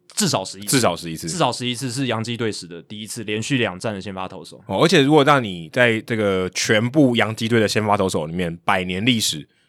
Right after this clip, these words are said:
Speaker 2: 随便选两个，你，我可以保证地球上七十亿人没有人会选这两个。
Speaker 1: 真的啊，对啊。
Speaker 2: 一定没有人，一定没有人选这两个。
Speaker 1: 一定猜不到是这两个。
Speaker 2: 对，没有，随便你选，你就算用选的，
Speaker 1: 对。
Speaker 2: 你也选不到这两个。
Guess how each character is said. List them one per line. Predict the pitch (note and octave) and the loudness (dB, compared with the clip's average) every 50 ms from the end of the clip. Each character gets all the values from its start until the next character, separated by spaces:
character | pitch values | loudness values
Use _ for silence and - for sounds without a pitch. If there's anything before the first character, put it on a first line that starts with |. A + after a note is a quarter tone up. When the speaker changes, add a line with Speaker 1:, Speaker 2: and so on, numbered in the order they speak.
| _ - | _ -12
Speaker 2:
随 | - - - A2+ A#2 | -6 -2 0 2 2
便 | B2 C#3 E3 C#3+ C3+ | 4 6 6 6 6
选 | A#2+ - G#2+ G2 G#2 | 4 0 0 0 2
两 | G2 F2+ | 0 0
个， | F2 F2+ | -2 -2
你， | F#2+ G2+ F#2+ - _ - | -2 -2 -4 -4 _ -6
我 | B2 | -2
可 | A2+ C#3+ | 0 2
以 | C#3+ | 2
保 | - A2 G#2+ | 2 2 2
证 | A#2+ A#2+ A#2 - - - _ | 2 0 0 -2 -8 -12 _
地 | - D3+ | -6 -2
球 | C3+ A#2+ G#2 | 0 2 4
上 | A2+ A#2+ A2 A2+ A2+ _ _ _ _ _ - | 4 2 2 0 -6 _ _ _ _ _ 0
七 | - - - D3 | 2 4 6 6
十 | C#3 - - G#2+ | 6 4 2 0
亿 | A#2 A#2 | 0 0
人 | G#2+ G2+ F#2 | 0 0 2
没 | F#2+ A2+ | 2 4
有 | A2 G#2 | 4 4
人 | A2 | 4
会 | G#2+ | 2
选 | - F#2 E2 | 0 0 -2
这 | F2+ F2+ | -2 -4
两 | E2 C#2+ C#2+ | -4 -4 -8
个。 | D2 - - _ _ _ _ _ _ _ _ _ _ _ - - | -16 -20 -20 _ _ _ _ _ _ _ _ _ _ _ -10 -4
Speaker 1:
真 | C#3+ D3 D3 | -2 0 2
的 | C#3 | 2
啊， | B2+ C3 B2+ - - | 2 2 0 -2 0
对 | E3 D#3 | 0 0
啊。 | - - | 0 0
Speaker 2:
一 | - | 2
定 | C#3+ C#3 F#3+ | 4 4 6
没 | E3 | 6
有 | E3+ D#3+ C#3+ | 6 6 6
人， | C3 B2+ - | 4 2 0
一 | D3+ F3 | -2 -2
定 | F#3 F#3 F#3 | 2 2 4
没 | E3 | 4
有 | D3 | 4
人 | D3+ | 4
选 | C#3+ C#3 | 4 4
这 | F#3 | 6
两 | F3+ | 6
个。 | C3+ | 4
Speaker 1:
一 | |
定 | A2+ | 4
猜 | D#3+ D3+ | 4 2
不 | C3+ C#3+ | 2 2
到 | C#3 C#3 C3+ | 2 2 2
是 | C3+ C3+ | 0 -2
这 | B2 C3 A#2+ | -2 -2 0
两 | A2 G#2 | 2 4
个。 | B2 | 4
Speaker 2:
对， | A2+ G#2 F#2+ - A2 | 4 2 0 -2 -4
没 | C3 D#3 | 0 0
有， | D3+ C3+ C3 | 0 0 0
随 | - E3 | 2 2
便 | E3+ F#3+ | 2 4
你 | F3 C#3 | 4 2
选， | C3 - - - - - | 0 0 -2 -8 -10 -12
你 | B2+ A#2+ | -10 -6
就 | E3+ | -2
算 | F3+ G3+ G3 | 0 0 0
用 | F#3+ | 0
选 | F#3+ - - C3+ G2+ | 0 0 0 -2 -2
的， | G2+ G#2 | -2 -2
Speaker 1:
对。 | G#2 | 0
Speaker 2:
你 | A#2+ | 2
也 | B2 | 2
选 | - A2 F#2 | 2 0 0
不 | F#2+ | 0
到 | G#2 G#2 | 0 0
这 | G2+ | 0
两 | G2+ F2+ D#2+ D#2+ | 0 -2 -4 -6
个。 | D#2 D2 | -10 -14